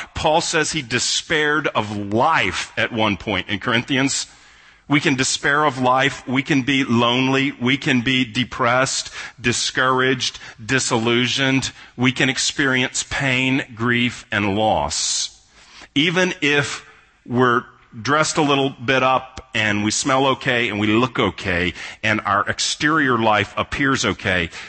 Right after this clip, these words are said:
let's be honest and say we have troubled hearts at times. The disciples had it, and Jesus is standing three feet away.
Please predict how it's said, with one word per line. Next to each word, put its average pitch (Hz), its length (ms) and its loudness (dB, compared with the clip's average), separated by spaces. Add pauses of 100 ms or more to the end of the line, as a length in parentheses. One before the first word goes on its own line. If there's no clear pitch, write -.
(280)
let's 156 200 2
be 180 200 0
honest 113 400 2
and 104 120 -2
say - 160 -2
we 104 160 0
have 143 120 -2
troubled 139 300 -2
hearts - 420 -4
at - 140 -12
times. 67 640 -10 (960)
The 113 100 0
disciples 107 640 0
had 92 180 2
it, 95 120 -2
and 92 160 -2
Jesus 104 440 -2
is 107 80 -4
standing 87 420 -4
three 101 260 -4
feet 95 280 -4
away. 78 560 -6